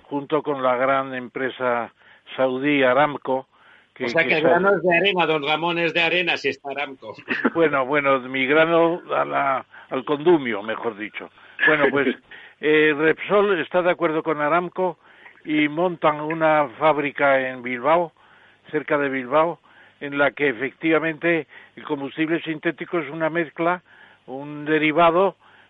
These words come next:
Speaker 1: de accionar, un, no sé si habrá incluso agentes catalíticos, etcétera,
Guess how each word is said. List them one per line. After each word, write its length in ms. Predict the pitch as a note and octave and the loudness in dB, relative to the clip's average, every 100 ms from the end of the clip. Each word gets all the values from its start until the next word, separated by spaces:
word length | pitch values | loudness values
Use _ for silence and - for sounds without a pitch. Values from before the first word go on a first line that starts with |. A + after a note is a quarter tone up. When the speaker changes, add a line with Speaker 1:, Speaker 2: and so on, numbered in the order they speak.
| - | -10
Speaker 1:
de 840 | C3 C#3 C#3 C3 C3 B2+ B2 B2 | -2 0 0 -2 -4 -6 -6 -4
accionar, 760 | B2 - C3+ C#3 D#3 F3+ D#3 B2+ | -4 -6 -8 -2 4 4 2 -4
un, 540 | C3+ C#3+ C#3+ C#3 B2 _ - - _ - | -10 -12 -14 -16 -20 _ -20 -20 _ -18
no 240 | C#3 D3 | -12 -8
sé 160 | D#3 C3+ | -6 -2
si 100 | C#3 | 2
habrá 320 | A2+ B2+ D3 | 2 0 -2
incluso 400 | C3+ D3 B2+ C3+ | -4 -10 -4 -4
agentes 480 | A#2+ C#3 C3 C3+ - | -4 -6 -8 -8 -6
catalíticos, 760 | B2+ B2+ C3 C3 C3+ C#3+ A#2 | -6 -6 -8 -10 -14 -14 -12
etcétera, 560 | B2 A#2 C#3 D3+ D#3+ | -12 -12 -10 -6 -6